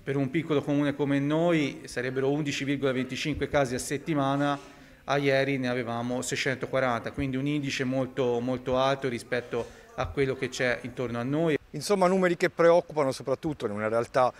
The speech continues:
Speaker 2: così, eh, piccola e in cui il contagio si può trasmettere veramente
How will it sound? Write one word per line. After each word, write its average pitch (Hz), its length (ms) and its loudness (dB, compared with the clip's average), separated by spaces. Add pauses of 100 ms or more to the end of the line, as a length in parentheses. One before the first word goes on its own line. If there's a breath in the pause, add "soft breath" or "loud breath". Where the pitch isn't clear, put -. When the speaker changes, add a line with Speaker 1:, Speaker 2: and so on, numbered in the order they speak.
(240 loud breath)
Speaker 2:
così, 139 460 0
eh, 135 240 2 (100)
piccola 156 760 6
e 135 100 4
in 131 100 -2
cui 175 200 2
il 156 80 0
contagio 151 340 2
si 120 120 -8
può 127 160 2
trasmettere 139 640 0
veramente 131 540 -2